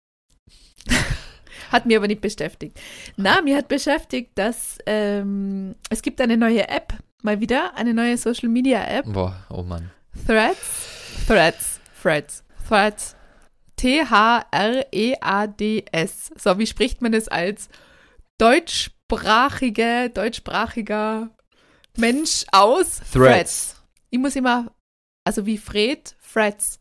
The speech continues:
Speaker 2: <laughs> Threads oder Dreads,
Speaker 1: <laughs> Ich lag
Speaker 2: wie die
Speaker 1: gestern
Speaker 2: Haare.
Speaker 1: zwei Stunden in der Badewanne
Speaker 2: Och.
Speaker 1: und war durchgängig auf Threads unterwegs und <laughs> hab alles durchkommentiert. Und ich entdeckte eine neue Seite an mir, so ein bisschen eine neue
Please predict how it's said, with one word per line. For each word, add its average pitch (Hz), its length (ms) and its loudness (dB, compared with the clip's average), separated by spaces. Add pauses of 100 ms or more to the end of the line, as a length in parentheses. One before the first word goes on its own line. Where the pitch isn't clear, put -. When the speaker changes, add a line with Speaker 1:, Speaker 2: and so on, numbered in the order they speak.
(140)
Speaker 2:
<laughs> - 580 -6
Threads - 640 0
oder 98 160 2
Dreads, 101 680 2
Speaker 1:
<laughs> - 60 -20
Ich 294 200 4
lag 240 160 4
Speaker 2:
wie 196 60 -6
die 190 180 2
Speaker 1:
gestern 180 140 4
Speaker 2:
Haare. 190 140 6
Speaker 1:
zwei 214 180 4
Stunden 247 340 -2
in 220 60 0
der 196 100 0
Badewanne 196 720 -2 (260)
Speaker 2:
Och. - 100 -12
Speaker 1:
und 214 140 -2
war 202 120 6
durchgängig 226 960 -2
auf 202 240 -2 (480)
Threads - 480 4
unterwegs 180 720 -2
und 240 180 0 (180)
<laughs> - 140 -10
hab 277 300 2
alles 247 320 -2
durchkommentiert. 233 960 -4 (840)
Und 254 440 0
ich 233 120 0
entdeckte 247 480 0
eine 226 80 0
neue 262 580 0
Seite 269 420 0
an 185 160 -4
mir, 185 220 -4
so - 80 -10
ein 214 40 -8
bisschen 240 180 -2
eine 233 120 0
neue 233 580 0